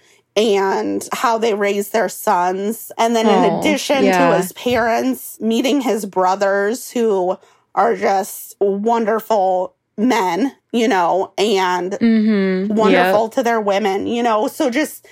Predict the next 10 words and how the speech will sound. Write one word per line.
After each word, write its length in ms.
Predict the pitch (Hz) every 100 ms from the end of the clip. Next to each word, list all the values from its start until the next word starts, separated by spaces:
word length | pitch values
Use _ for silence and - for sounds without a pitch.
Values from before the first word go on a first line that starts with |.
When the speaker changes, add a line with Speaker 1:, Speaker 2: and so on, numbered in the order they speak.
| - _
Speaker 1:
seeing 640 | - - 339 359 277 233 202
all 280 | - 240 311
those 320 | 269 277 -
relationships, 1160 | 220 220 214 233 196 196 208 190 196 - -
like, 160 | 196 190
Speaker 2:
It 100 | 175
confirmed 500 | 175 165 165 160 156
it 180 | 156 156
for 140 | 160
you. 100 | 160